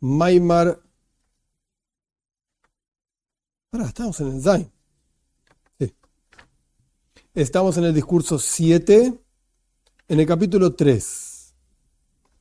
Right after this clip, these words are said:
Hicimos el primer capítulo que hablaba de el famoso ejemplo del rey con la comida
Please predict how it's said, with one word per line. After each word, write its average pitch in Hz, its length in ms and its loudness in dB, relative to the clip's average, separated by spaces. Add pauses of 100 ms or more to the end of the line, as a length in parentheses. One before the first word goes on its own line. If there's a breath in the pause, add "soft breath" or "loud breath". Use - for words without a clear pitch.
(380)
Hicimos 165 360 0
el 143 80 0
primer 151 280 0
capítulo 165 800 0 (360)
que 151 100 -6
hablaba 165 420 2
de 175 540 2 (440)
el 139 140 -8
famoso 147 380 -2
ejemplo 180 720 0 (460)
del 135 180 0
rey 175 480 4
con 147 160 -6
la 139 100 -4
comida 156 840 2